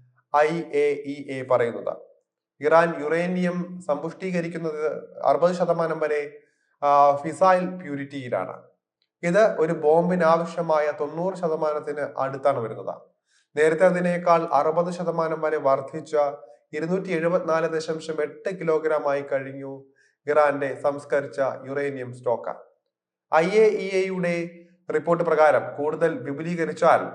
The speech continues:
ആറ് ആണവ ബോംബുകൾക്ക് തുല്യമാണ് ഇത്.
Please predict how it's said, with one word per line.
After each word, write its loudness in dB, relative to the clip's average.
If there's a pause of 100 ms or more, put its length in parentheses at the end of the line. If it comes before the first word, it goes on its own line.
(240)
ആറ് 6
ആണവ 2
ബോംബുകൾക്ക് -2
തുല്യമാണ് -6
ഇത്. -8